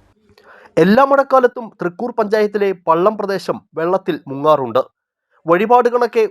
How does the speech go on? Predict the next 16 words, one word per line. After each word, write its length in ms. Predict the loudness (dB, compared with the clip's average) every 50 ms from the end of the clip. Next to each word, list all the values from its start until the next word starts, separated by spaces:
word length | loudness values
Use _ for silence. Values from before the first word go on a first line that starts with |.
| -4 -12
ഉദ്യോഗസ്ഥരെത്തി 720 | -10 -2 0 0 0 0 -2 -2 0 -2 -2 -2 -4 -10 -10 -10 _ _ 0
താമസക്കാരെ 580 | 0 0 0 -2 -8 -8 -4 -2 -2 -2 -2 -6 -10 _ _ -4
സമീപത്തെ 440 | -4 -4 -4 -4 -6 -6 -8 -6 -8 -8 -10 _ _ -6 0
പാലക്കപ്പറമ്പ് 680 | 0 0 0 0 -4 -6 -8 -4 -4 -4 -4 -4 -8 -14 -14
സ്കൂളിലേക്ക് 560 | _ -10 -8 -6 -6 -6 -8 -8 -10 -14 -14 -14 -10 -8
മാറ്റിപ്പാർപ്പിക്കും. 800 | -8 -8 -8 _ -16 -4 -2 -2 -2 -2 -4 -16 -14 -14 -16 -16 _ _ _ _ _ _ _ _ _ _ _ _ _ _ -6 -2
വെള്ളം 260 | 0 2 2 2 0 0 -4
ഇറങ്ങുന്നതുവരെ 600 | -4 -4 -2 -4 -4 -4 -2 -2 -2 -2 -2 -2 -4 -6 _ -12 -12
ഈ 40 | -10 -8 -8
ദുരിതാശ്വാസ 520 | -8 -6 -4 -4 -4 -4 -8 -12 -10 -10 -14 _ -4
ക്യാമ്പ് 220 | -4 -4 -2 -4 -4 -2 -4
മാത്രമാണ് 520 | -4 -4 -4 -6 -4 -4 -2 -4 -4 -6 -10 _ -10
ശരണം. 300 | -10 -8 -6 -4 -6 -6 -8 _ _ _ _ _ _ _ _ _ _
ചിലപ്പോൾ 380 | -4 -4 -4 -2 0 0 0 0 -2 -6 _ -10 -10
ഒന്നോ 200 | -8 -4 -2 -2 -2 -2
രണ്ടോ 240 | -2 -4 -4 -6